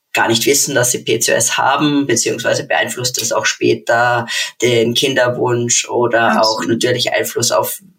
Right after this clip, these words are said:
Speaker 1: schmerzhafte Regel und so weiter und so
Speaker 2: Mhm.
Speaker 1: fort. Ähm, und ich, das wi-, wird dann sicherlich spannend, wenn man da mehr Daten hat, um vielleicht schon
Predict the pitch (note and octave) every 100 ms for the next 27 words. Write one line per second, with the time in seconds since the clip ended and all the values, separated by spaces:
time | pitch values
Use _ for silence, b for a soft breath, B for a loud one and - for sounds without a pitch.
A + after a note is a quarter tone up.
0 | _ - - G#2+ G#2 - - - - A2+
1 | A2+ A2+ A#2 A#2+ A#2+ A#2 A2+ A#2+ B2 G#2
2 | - - B3+ B3 B3+ B3 A3 B B B
3 | B B B B - B2 B2 A2+ A#2 A2
4 | - _ _ _ _ _ C3+ B2+ B2 -
5 | C3 B2 B2 B2+ A#2+ A#2+ A#2 - A2+ A2+
6 | B2+ B2+ A2+ A#2 A2+ A#2+ A#2+ A#2+ B B
7 | _ A2+ B2 A2+ G#2 A2+ - C3 B2 B2
8 | A#2+ - - A#2 A#2 A2+ A2+ A#2 - -
9 | A#2+ A#2 A#2 A#2 A#2